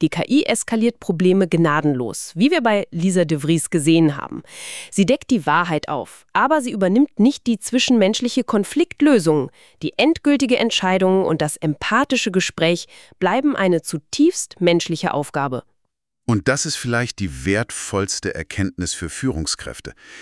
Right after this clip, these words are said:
Speaker 2: Die Maschine nimmt uns das mühsame Überwachen von Prozessen ab. Sie findet die Engpässe. Aber sie entbindet uns halt niemals von der Verantwortung für unsere Mitarbeiter.
Speaker 1: Bevor wir dich für heute entlassen, möchte ich dir noch einen Gedankenanstoß mit auf den Weg geben,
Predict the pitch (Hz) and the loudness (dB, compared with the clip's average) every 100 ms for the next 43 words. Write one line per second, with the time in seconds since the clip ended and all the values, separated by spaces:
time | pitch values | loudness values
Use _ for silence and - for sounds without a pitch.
0 | - - 107 104 - 175 196 104 - 104 | -18 -2 0 0 0 2 2 2 0 0
1 | 131 120 110 117 - 101 107 143 117 113 | 0 -2 -6 -6 -2 2 2 2 0 -2
2 | 117 107 104 101 113 107 110 95 101 - | -2 -2 -2 -2 -4 -4 -4 -4 -6 -4
3 | 113 104 62 78 - - - 95 180 180 | -4 -4 -6 -8 -14 -12 -8 -4 -2 -2
4 | - 95 69 65 - - - - _ _ | -4 -8 -8 -8 -8 -10 -10 -16 _ _
5 | - - 104 110 113 104 90 151 175 - | -20 -4 -2 0 -2 -4 0 0 0 -2
6 | 127 - 104 - 95 120 151 82 92 - | -4 -2 -4 -2 0 2 2 0 -2 -6
7 | - 104 95 - - 107 - 82 80 76 | -4 -2 -2 -4 -2 -2 -2 -4 -4 -6
8 | - - 85 67 76 57 62 - - - | -6 -6 -6 -6 -6 -6 -10 -10 -14 -18
9 | _ _ _ - 170 - 330 349 302 208 | _ _ _ -12 -6 0 2 2 0 0
10 | 277 - 233 196 214 233 185 170 151 147 | -4 -2 0 0 -2 -2 -2 -2 -2 -2
11 | 151 117 131 180 - 180 185 175 170 160 | -4 0 0 -2 -4 -4 0 2 2 0
12 | 165 156 147 151 180 285 302 - 143 - | 0 0 -2 -4 -4 -2 -6 -4 -6 -8
13 | - 123 131 143 - 131 135 127 139 - | -10 -12 -8 -8 -8 -10 -10 -6 -8 -6
14 | 139 180 | -4 -4